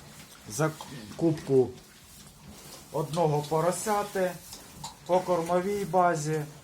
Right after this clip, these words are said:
сім тисяч п'ятсот. Це з урахуванням зерно і Б М В Д. Сюди я не враховую світло,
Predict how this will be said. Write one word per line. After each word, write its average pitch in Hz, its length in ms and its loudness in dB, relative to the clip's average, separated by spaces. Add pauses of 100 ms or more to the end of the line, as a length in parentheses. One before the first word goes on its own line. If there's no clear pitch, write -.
(840)
сім 202 280 -2
тисяч 160 460 -2
п'ятсот. 135 600 -2 (320)
Це 143 80 -2
з 131 100 -6
урахуванням 127 840 -2 (360)
зерно 185 580 -2 (720)
і 202 40 0
Б 151 100 -4
М 131 260 0
В 113 200 0
Д. 92 180 -6 (840)
Сюди 175 400 0
я 147 160 2
не 175 160 0
враховую 110 1080 -2
світло, 190 680 -2